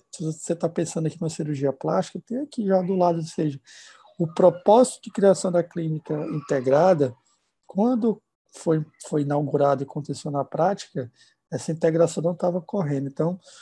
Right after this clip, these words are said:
um ganho, assim, muito rápido de sinergia, eu posso compartilhar com vocês, foi justamente isso, Patané, de, de já alavancar o faturamento dos negócios, né? E algo que eu esqueci de comentar,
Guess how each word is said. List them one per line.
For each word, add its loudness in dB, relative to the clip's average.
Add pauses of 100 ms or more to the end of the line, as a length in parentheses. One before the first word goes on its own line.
(220)
um 0
ganho, 4
assim, -2
muito -2
rápido 2 (340)
de -14
sinergia, 2 (540)
eu -10
posso -4
compartilhar -2
com -12
vocês, -4
foi -2
justamente -4
isso, -2
Patané, -2
de, -2 (560)
de 0
já 4 (180)
alavancar 0
o -2
faturamento -4
dos -6
negócios, 0 (100)
né? -6 (560)
E 4
algo 6
que 2
eu -2
esqueci -2
de -2
comentar, 2